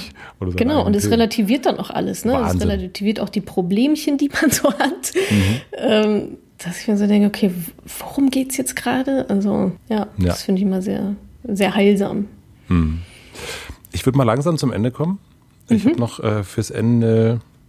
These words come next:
Speaker 1: vier schnellere Fragen, wenn du möchtest.
Speaker 2: Mhm. Mhm.
Speaker 1: Ähm, abseits von der Geige,
Speaker 2: <laughs>
Speaker 1: was lernst du gerade, was du noch nicht so gut kannst?
Speaker 2: Gesunde Ernährung. <laughs> Gesunde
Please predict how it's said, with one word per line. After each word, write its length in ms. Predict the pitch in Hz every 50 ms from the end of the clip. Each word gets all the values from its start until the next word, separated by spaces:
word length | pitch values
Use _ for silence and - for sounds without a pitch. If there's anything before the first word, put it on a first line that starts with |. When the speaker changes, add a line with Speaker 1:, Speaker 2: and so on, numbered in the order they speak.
| _ _ _ _
Speaker 1:
vier 420 | - - - - - 190 208 196 143
schnellere 420 | - - 131 110 98 95 90 90
Fragen, 460 | - - - 76 76 78 80 90 85 - _ _ _ - -
wenn 100 | 95 87
du 60 | 85
möchtest. 520 | 82 82 82 175 170 170 208 277 320 - - - - _ - - - - - - - 208
Speaker 2:
Mhm. 60 | 208
Mhm. 160 | 185 165 220 -
Speaker 1:
Ähm, 380 | 95 98 98 98 98 98 104 - - _ _ - - - _ _ - - - - -
abseits 480 | 127 - - - 127 120 120 117 -
von 100 | - 117 107
der 100 | 101 90
Geige, 540 | 87 85 85 82 80 80 85 82 82 92 117 - _ _ _ _ - -
Speaker 2:
<laughs> 460 | - - - - - - - - -
Speaker 1:
was 200 | 110 110 107 -
lernst 280 | 107 104 110 117 - -
du 60 | 110
gerade, 340 | 101 95 95 98 101 101 92
was 140 | 98 92 -
du 100 | - 95
noch 60 | 90
nicht 160 | 90 92 87
so 80 | - 87
gut 140 | 85 85 80
kannst? 420 | - - 76 78 76 - - - - _ _ _ _ _ - _ _ _ _ _ _ - -
Speaker 2:
Gesunde 320 | 233 202 254 254 240 -
Ernährung. 500 | - 226 233 247 247 208 196 190 190 196 - - - - - -
<laughs> 280 | - - - - - -
Gesunde 160 | - 247 -